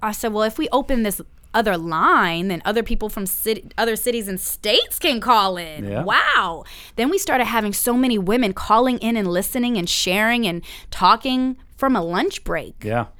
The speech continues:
Speaker 1: So, yeah, Stolen Lunches was birthed in twenty fourteen, the same year that all this crazy mess happened in my life. And, and so when I look back, I'm like, twenty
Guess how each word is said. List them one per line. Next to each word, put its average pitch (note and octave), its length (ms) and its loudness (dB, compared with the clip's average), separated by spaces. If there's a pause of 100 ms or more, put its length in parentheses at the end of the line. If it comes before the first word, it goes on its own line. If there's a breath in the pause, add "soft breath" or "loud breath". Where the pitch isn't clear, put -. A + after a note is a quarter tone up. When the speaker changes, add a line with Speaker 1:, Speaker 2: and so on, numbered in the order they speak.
(220 soft breath)
Speaker 1:
So, - 240 2
yeah, G#3 240 2
Stolen B3+ 440 4
Lunches A#3+ 380 2
was G#3 180 -2
birthed F#3+ 380 0
in F3+ 160 0
twenty F#3 300 6
fourteen, F#3+ 520 0
the E3+ 100 0
same C4 440 6
year C4+ 240 8
that A3+ 100 8
all A3 180 8
this B3+ 220 4
crazy D4 680 6
mess C#4+ 380 8
happened C#4 360 4
in C4 80 2
my B3+ 140 4
life. B3 440 4
And, G#3+ 220 0 (340 loud breath)
and A3+ 140 -2
so B3+ 100 2
when B3 140 4
I A3+ 60 4
look B3+ 240 0
back, B3+ 180 2
I'm A#3+ 80 2
like, A3 160 0
twenty F#4 300 4